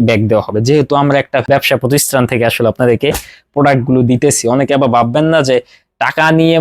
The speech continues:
মনে হয় যে টাকা আর পাবো না, তাদের জন্য হচ্ছে একদম সহজ সলিউশন।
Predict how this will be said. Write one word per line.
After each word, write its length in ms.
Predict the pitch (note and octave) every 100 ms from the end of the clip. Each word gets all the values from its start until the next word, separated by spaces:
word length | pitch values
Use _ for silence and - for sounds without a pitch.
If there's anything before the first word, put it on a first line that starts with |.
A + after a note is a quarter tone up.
| D#3
মনে 180 | E3 E3
হয় 160 | D#3 C3 A#2
যে 100 | A#2 A2+ G2+ A#2+
টাকা 140 | A#2 C3
আর 60 | C3
পাবো 160 | C#3 A2
না, 40 | F#2+ -
তাদের 220 | C#3+ E3+ D#3
জন্য 140 | D#3+ D#3+ D#3+
হচ্ছে 220 | - E3 D#3 C#3+
একদম 260 | C#3+ C#3+ C#3+ -
সহজ 200 | D3+ C#3 -
সলিউশন। 360 | C#3+ C#3+ C#3